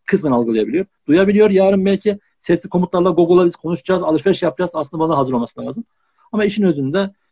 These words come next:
yani sitenin güzel kodlanması lazım. Başka soru. Evet, mesela Muhsin Bey şey demiş. Kayseri'deki firma sahipleri dijital ortamı bilmediklerinden eline somut bir şey geçmediğinden boşa gidiyor zannediyor ama tam tersinden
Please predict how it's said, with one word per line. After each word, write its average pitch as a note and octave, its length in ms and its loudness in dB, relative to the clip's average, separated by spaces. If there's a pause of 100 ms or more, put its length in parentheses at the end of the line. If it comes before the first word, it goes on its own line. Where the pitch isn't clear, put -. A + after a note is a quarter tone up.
(160)
yani - 140 -8
sitenin F3+ 480 -4 (300)
güzel D#3 280 0
kodlanması C3+ 640 -2
lazım. A2+ 360 0 (1600)
Başka C3+ 220 -10
soru. C3 260 -6 (1400)
Evet, D3+ 160 -2
mesela D#3 260 -2
Muhsin D3+ 340 -4
Bey E3+ 100 2
şey D#3 180 0
demiş. - 340 -6 (840)
Kayseri'deki D3 480 0
firma D#3 280 -2
sahipleri D#3 540 2
dijital C3+ 340 -2
ortamı D3 540 0
bilmediklerinden C#3+ 800 -4
eline C#3+ 260 -2
somut D3+ 300 -4
bir D3+ 100 2
şey D3+ 200 0
geçmediğinden C#3 600 -4
boşa C#3 180 -2
gidiyor C#3 240 0
zannediyor B2 320 -2
ama D#3 220 -4 (400)
tam - 160 2
tersinden B2 560 -6